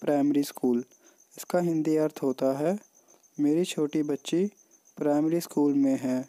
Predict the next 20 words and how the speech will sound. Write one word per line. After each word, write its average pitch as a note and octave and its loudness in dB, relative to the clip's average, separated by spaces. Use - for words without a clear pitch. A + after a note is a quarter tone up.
तो C3+ -2
दोस्तों, C3+ 0
उम्मीद D3 2
है E3 0
इन D#3 2
एग्जांपल D3 -2
के D#3 -2
माध्यम C3 0
से F3 -2
प्राइमरी C#3+ 2
का F3+ 0
हिंदी D3 2
अर्थ E3+ 0
काफ़ी C#3 -2
अच्छे D#3 -2
समझ C3 0
गए C3 -2
होंगे। B2 0
तो C3+ -6
दोस्तों, E3+ -2